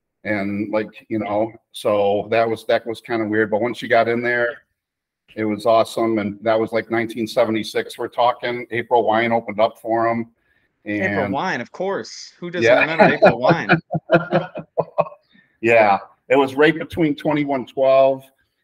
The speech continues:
Speaker 1: and All the World's a Stage came out, and it was absolutely incredible. So that was my first show, or my first series of shows. And then, uh, my worst show,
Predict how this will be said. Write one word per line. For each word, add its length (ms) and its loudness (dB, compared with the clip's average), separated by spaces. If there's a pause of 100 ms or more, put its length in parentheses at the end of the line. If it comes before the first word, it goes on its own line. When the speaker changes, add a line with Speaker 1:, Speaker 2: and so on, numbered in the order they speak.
Speaker 1:
and 420 0
All 200 0
the 60 -6
World's 320 -2
a 40 -12
Stage 440 -6
came 240 -4
out, 340 -8 (100)
and 540 -6
it 100 -4
was 160 -6
absolutely 800 -2 (560)
incredible. 600 2
So 160 -4
that 180 4
was 220 -6
my 240 -2 (120)
first 280 -2
show, 560 -4 (160)
or 120 -2
my 140 -4
first 380 -6
series 320 0
of 120 -14
shows. 600 -4 (520)
And 180 -2
then, 240 2
uh, 340 0 (680)
my 160 0
worst 340 4
show, 400 6